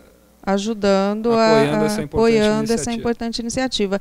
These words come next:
Speaker 1: Agora ela vai ser aplicada só em Goiás, que a gente fala que é o projeto piloto, porque como o aplicativo vai ter que ser testado, a gente vai ver se re-,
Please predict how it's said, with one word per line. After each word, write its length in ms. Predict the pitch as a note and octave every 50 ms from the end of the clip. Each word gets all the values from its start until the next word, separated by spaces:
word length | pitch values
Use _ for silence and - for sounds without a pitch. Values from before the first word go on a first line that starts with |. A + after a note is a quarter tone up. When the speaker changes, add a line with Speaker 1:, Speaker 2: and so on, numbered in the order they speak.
| - - - - -
Speaker 1:
Agora 300 | - G#3 G#3+ A3+ A#3 A#3+
ela 160 | B3 A#3+ A#3+
vai 160 | A3+ A3 A#3 A#3
ser 140 | - -
aplicada 480 | A3+ G#3+ - A3 - - G#3+ G#3 G3+ G#3+
só 160 | - - B3+
em 80 | B3+ A#3
Goiás, 460 | G#3+ G#3 G3+ G#3 G#3+ A#3+ D4 D#4 -
que 80 | - A3+
a 20 |
gente 180 | G#3 G#3+ G#3 -
fala 200 | G#3+ G#3 G3+ G3+
que 80 | -
é 40 | G#3
o 40 | G3+
projeto 360 | - G#3+ G3 G3 G3 G3 -
piloto, 520 | - - A3+ A3 A3 A3 A3+ B3+ C#4 - -
porque 300 | - - G3+ - A3+ A3
como 180 | - B3 A#3+
o 40 | B3
aplicativo 460 | A#3 - A3 G#3 G#3+ G#3 G3+ - G#3+
vai 120 | G3+ G#3 G3+
ter 100 | G3+ G#3+
que 80 | -
ser 140 | - - A3
testado, 760 | A3+ A#3 A3+ - - - A#3+ A3 A3 G#3+ G#3 G3+ G3 F#3+ F#3
a 40 | F#3
gente 200 | F#3 G3 G3 -
vai 120 | G3 G3 F#3+
ver 100 | G3+ G3+
se 100 | - G3+
re-, 120 | G3 G#3